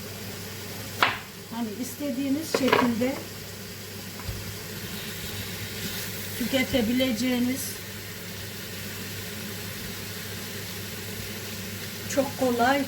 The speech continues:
çok lezzetli, dinlenmiş bir döner eti arkadaşlar. Bakın arkadaşlar,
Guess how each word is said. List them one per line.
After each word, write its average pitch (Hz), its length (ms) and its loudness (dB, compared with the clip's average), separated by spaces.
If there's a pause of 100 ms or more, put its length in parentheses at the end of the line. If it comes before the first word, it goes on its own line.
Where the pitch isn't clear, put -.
çok 262 300 2
lezzetli, 254 840 6
dinlenmiş 262 800 4
bir 262 160 4 (600)
döner 262 300 10
eti 233 300 6
arkadaşlar. 185 760 2 (3250)
Bakın 262 260 4
arkadaşlar, 220 760 2